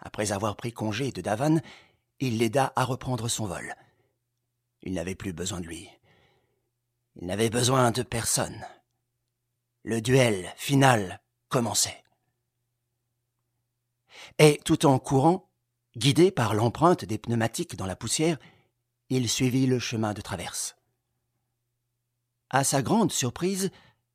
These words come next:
ce chemin ne s'approchait pas des murs situés derrière la grange aux pendus, et du haut desquels il avait sauté quelques semaines auparavant. Après avoir franchi les bois,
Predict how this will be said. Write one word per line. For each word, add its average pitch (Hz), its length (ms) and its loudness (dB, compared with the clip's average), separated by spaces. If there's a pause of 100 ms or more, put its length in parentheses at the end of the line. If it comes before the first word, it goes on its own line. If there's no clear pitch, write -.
(160)
ce 151 200 2
chemin 185 360 2
ne 170 100 4
s'approchait 156 480 0
pas 151 220 2
des 117 180 -2
murs 123 280 0
situés 123 440 -4
derrière 110 360 -2
la 107 120 0
grange 104 340 -4
aux 113 60 -4
pendus, 101 480 -8 (600)
et 90 160 -8
du 107 140 -8
haut 110 120 -4
desquels 110 440 0 (180)
il 110 120 -4
avait 104 160 -2
sauté 127 460 0
quelques - 380 -10
semaines 113 380 -4
auparavant. 107 540 -4 (1700)
Après 196 300 4
avoir 190 240 6
franchi 123 320 2
les 131 120 2
bois, 196 360 2